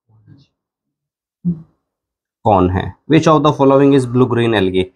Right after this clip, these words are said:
तो ब्लू ग्रीन एल्गी में से कौन है? ऑप्शन दे देगा वो कि वायरस है,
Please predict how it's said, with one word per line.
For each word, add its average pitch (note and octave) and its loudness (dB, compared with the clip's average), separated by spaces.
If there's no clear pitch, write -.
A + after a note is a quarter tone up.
तो B2+ 0
ब्लू C#3 4
ग्रीन C#3+ 2
एल्गी C#3 0
में C#3 0
से C#3 -2
कौन C3 2
है? C3 2
ऑप्शन C3+ 0
दे B2 2
देगा B2+ 2
वो B2+ 0
कि B2 -2
वायरस A2+ 2
है, A2 -2